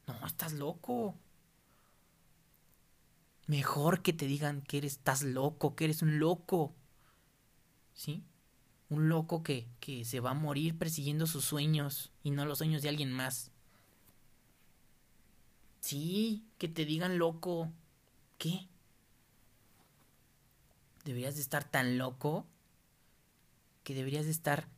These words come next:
yendo por tus sueños. Ponte a pensar en esto. Solamente los locos son capaces de cambiar el mundo y su vida.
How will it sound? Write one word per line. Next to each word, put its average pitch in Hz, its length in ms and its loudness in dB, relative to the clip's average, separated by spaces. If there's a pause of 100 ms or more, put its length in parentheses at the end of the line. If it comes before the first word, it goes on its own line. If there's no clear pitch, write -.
(600)
yendo 147 720 2
por - 160 -8
tus 127 160 -2
sueños. 139 680 -4
Ponte 156 240 -2
a 160 120 0
pensar 135 380 0
en 139 140 -2
esto. 135 460 -6 (400)
Solamente 190 600 4
los 156 200 4
locos 165 400 2
son 196 120 2
capaces 175 400 0
de 160 120 -2
cambiar 151 320 0
el 156 100 4
mundo 156 460 2
y 135 80 -4
su 131 160 -2
vida. 135 400 -4